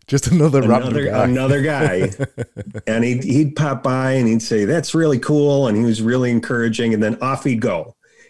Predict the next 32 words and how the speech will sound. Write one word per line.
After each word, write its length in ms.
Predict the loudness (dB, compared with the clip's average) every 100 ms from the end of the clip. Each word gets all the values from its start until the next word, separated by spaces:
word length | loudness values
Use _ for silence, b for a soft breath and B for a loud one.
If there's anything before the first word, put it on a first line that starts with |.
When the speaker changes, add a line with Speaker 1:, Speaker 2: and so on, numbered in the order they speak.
| _
Speaker 2:
And 100 | -4
I 60 | 0
wouldn't 260 | 0 -2
see 220 | -4 -2 0
him 140 | -2
for 200 | -2 -4
a 60 | -4
few 180 | -4
weeks. 320 | -2 -4 -6 -6
And 120 | -2
he'd 260 | -2 -2
pop 300 | -4 -6 -2
in, 160 | -2 -2
"Hey," 560 | 0 0 2 2 0 -6 b b b b _
you 80 | -4
know, 180 | -2 0
and 80 | -2
he, 160 | -2 -4 -4
he'd 140 | -4
say 240 | -4 -4 -2
hello 340 | -2 0 -2
for 180 | -2 -4
a 40 |
little 200 | -4 -2
while. 380 | -2 -2 -2 -4 -4
And 100 | -4
he 140 | -2
was 180 | 0 0
a 40 | -2
bigger 360 | -2 -2 0
than 220 | 0 0 -2
life 420 | -2 -4 -8 -18